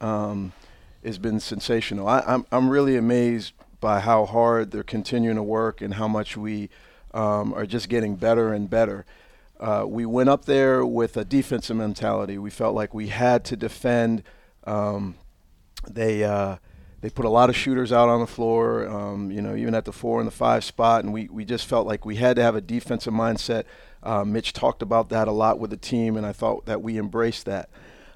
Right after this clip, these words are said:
Um, if you're telling me we're gonna have sixteen turnovers and two assists in a game and win it, uh, I'd be stunned. That's actually what played out. Again, I think it was that defensive <laughs> mentality, you know, it was, it, you know, we kinda grinded it out. I think they grinded it out a bit.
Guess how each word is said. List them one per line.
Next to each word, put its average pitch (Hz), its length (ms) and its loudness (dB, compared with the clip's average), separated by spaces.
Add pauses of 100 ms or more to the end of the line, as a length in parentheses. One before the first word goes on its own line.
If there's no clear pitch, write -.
(100)
Um, 110 500 0 (960)
if 117 160 -2
you're 123 120 -4
telling 147 380 6
me 135 200 6
we're 123 160 0
gonna 123 180 2
have 120 240 4
sixteen 131 720 0
turnovers 131 640 0
and 110 160 -4
two 135 240 -4
assists 127 420 -2
in 120 120 0
a 117 60 0
game 123 360 2
and 107 220 -2
win 127 180 2
it, - 220 0 (540)
uh, 107 460 0
I'd 107 120 -4
be 117 100 -2
stunned. 139 520 2 (220)
That's 113 240 0
actually 120 320 2
what 117 180 -4
played 117 280 2
out. 120 280 4 (1000)
Again, 123 320 4
I 104 80 0
think 113 220 -4
it 127 40 -2
was 120 140 -2
that 113 180 2
defensive 123 500 -2
<laughs> - 20 0
mentality, 123 520 4
you 117 80 0
know, 117 280 0
it - 20 -2
was, 110 220 -10
it, - 80 -12
you 110 360 -6
know, 113 120 0
we 110 100 -4
kinda 120 260 2
grinded 123 380 2
it 120 60 4
out. 123 280 4
I - 80 -10
think 113 220 -8
they 117 140 -2
grinded 120 360 0
it 117 60 2
out 117 200 4
a - 40 -8
bit. 123 300 -2